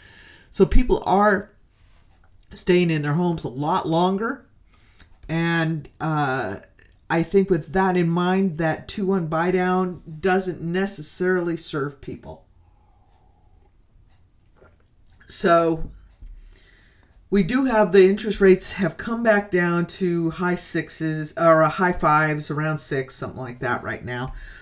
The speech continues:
which is manageable for a lot of folks. And then if you can do a buy down, uh, I've been asking for my buyers, for the seller to pay for a three-point buy down in almost every situation, and I've been getting it.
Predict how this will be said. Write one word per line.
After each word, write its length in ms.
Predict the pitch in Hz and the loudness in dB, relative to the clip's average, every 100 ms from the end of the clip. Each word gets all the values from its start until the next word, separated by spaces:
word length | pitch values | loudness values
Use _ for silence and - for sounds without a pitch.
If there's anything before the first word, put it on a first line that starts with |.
| - | -6
which 200 | 254 262 | -4 -2
is 140 | 196 | 0
manageable 720 | 180 160 170 170 170 151 156 151 | 4 4 4 4 2 0 -4 -4
for 200 | - 147 | -2 -2
a 60 | |
lot 240 | 147 147 151 | 0 0 0
of 120 | 143 | -2
folks. 360 | 151 151 - | -2 -2 -2
And 140 | 156 151 | 2 4
then 160 | 175 | 4
if 140 | 170 - | 2 -2
you 60 | |
can 180 | - 165 | -6 -4
do 160 | 156 160 | 0 -2
a 40 | |
buy 340 | 135 160 160 160 | -2 0 2 2
down, 440 | 165 160 160 156 - - - - - | 2 2 2 0 -8 -20 -20 -20 -8
uh, 380 | 151 151 147 - | -2 2 2 2
I've 160 | 170 | 2
been 120 | 165 165 | 4 4
asking 340 | 160 - 156 | 2 0 -2
for 100 | 156 | 0
my 160 | 151 147 | 0 2
buyers, 720 | 151 151 151 151 151 - - - | 2 4 4 4 2 -2 -10 -10
for 160 | - 156 | -4 -2
the 80 | 143 | 0
seller 260 | 156 151 | 0 0
to 60 | 147 | 0
pay 180 | 165 147 | 0 0
for 180 | 147 | -2
a 60 | 143 | -4
three-point 800 | - 151 147 - 151 139 - 139 | -2 -4 -4 -2 -2 -2 -6 -4
buy 200 | 143 143 | 0 0
down 360 | 139 139 139 | 2 2 0
in 180 | 123 143 | 0 0
almost 420 | 143 147 143 135 | 0 2 0 -2
every 220 | 110 131 143 | -4 -4 -4
situation, 800 | - 135 127 139 143 - 143 - - - - - | -4 -8 -4 -4 -4 -6 -8 -8 -20 -20 -20 -6
and 180 | 170 | 0
I've 160 | 165 147 | 2 2
been 140 | 147 | -2
getting 320 | 139 135 135 135 | -2 -2 -4 -6
it. 240 | 135 - | -10 -14